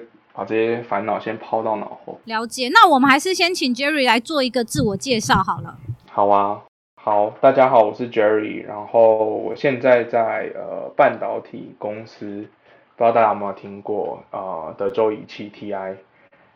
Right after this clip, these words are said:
Speaker 1: 做，呃，H R的 talent acquisition。那
Speaker 2: 呃，我想大家都有听过。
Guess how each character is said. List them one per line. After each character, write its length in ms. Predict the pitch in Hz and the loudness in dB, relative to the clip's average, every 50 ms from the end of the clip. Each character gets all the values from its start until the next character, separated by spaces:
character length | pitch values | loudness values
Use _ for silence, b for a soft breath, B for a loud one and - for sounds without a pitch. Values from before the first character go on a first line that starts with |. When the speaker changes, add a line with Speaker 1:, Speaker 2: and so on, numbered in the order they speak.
| b - - - | b -20 -12 -4
Speaker 1:
做， 840 | - 113 110 104 104 101 95 90 - - - 98 92 82 78 - - | -2 0 0 2 0 -2 -2 -6 -8 -8 -10 -10 -10 -10 -10 -12 -12
呃 80 | - | -10
，H 120 | - - 123 | -2 0 2
R 300 | 110 101 98 - - - | 2 2 2 0 -4 -6
的 240 | - 104 101 - - | -6 -6 -6 -6 -2
talent 340 | - 117 110 107 107 104 101 | 0 2 2 4 2 0 0
acquisition。 520 | - 101 - - 107 104 - - 104 - - _ _ | -2 -4 -2 -2 -4 -6 -6 -8 -10 -10 -12 _ _
那 100 | - 117 92 - - - - | -8 -8 -8 -8 -10 -8 -4
Speaker 2:
呃， 140 | 269 269 | -4 -2
我 120 | 262 277 330 | 0 0 0
想 220 | 320 381 294 254 | 2 2 2 4
大 100 | 247 320 | 4 4
家 160 | 320 - 302 | 4 4 2
都 120 | 294 254 294 | 2 4 2
有 60 | 247 | 2
听 200 | - - 262 254 | 2 2 2 2
过。 260 | 233 269 254 220 202 | 2 2 0 0 -2